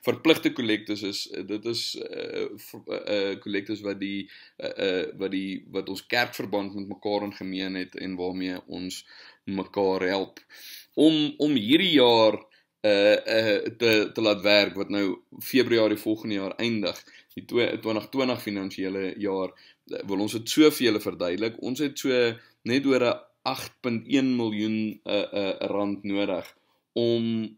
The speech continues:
ons bedieningsuitgawes in die gemeente te finansier. Vierhonderdnegentig,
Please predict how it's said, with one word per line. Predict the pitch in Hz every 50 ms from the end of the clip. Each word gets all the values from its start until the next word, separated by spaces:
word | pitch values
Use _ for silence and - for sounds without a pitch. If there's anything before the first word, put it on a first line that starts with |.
| _ _
ons | - 110 113 110 110 110 110 110 110 - - 117 110
bedieningsuitgawes | 101 107 98 98 101 107 117 131 139 143 135 - - - 113 113 113 - - 113 107 104 104 101 - -
in | - 104
die | 101 98
gemeente | - 104 95 95 98 95 - 98 95 -
te | - 101 98
finansier. | - - 110 98 95 95 98 - - 104 98 92 95
Vierhonderdnegentig, | - - 151 151 156 156 147 143 139 139 135 127 117 117 120 120 - 131 117 120 123 117 110 -